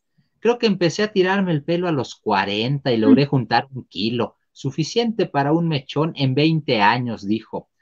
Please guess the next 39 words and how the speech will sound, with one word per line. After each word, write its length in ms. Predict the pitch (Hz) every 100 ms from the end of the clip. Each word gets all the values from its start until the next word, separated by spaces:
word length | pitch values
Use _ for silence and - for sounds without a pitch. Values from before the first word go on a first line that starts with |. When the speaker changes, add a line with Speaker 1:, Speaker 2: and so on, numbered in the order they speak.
| - - - -
Speaker 1:
"Cuando 260 | 151 160
tenía 280 | 165 190 254
sesenta, 500 | 226 202 240 247 247
logré 300 | 214 175 190
recolectar 600 | 196 160 143 135 - 160
todo 240 | 165 160 147
mi 160 | 113
cabello. 440 | - 101 127 135 127
Tenía 200 | 131 147
el 60 |
pelo 220 | 143 151 135
muy 180 | 131 127
largo, 340 | 120 127 120
más 220 | 127 143
allá 180 | 131 139
de 100 | 135
las 200 | 120 101 -
caderas, 520 | 92 90 120 120 -
y 40 |
se 140 | - 104
juntaban 500 | 117 110 165 170 139
mechones 480 | 107 - 165 143
muy 440 | 143 185 226 220 196
largos". 1080 | 185 196 202 180 156 139 113 - - - _ - - - _
Bueno, 460 | 131 180 214 190 175
pues 240 | 156 143 -
la 220 | 139 139
particular 600 | 143 - 143 143 156 180
historia 460 | 170 - 185 190 185
no 140 | 160 156
tardó 300 | 156 139 151
en 100 | 143
llegar 340 | 117 135 151
a 120 | 131
oídos 420 | 110 135 151 147 117
de 120 | 104
toda 320 | - 127 123
la 200 | 107 98
comunidad. 720 | - 95 95 92 95 98 117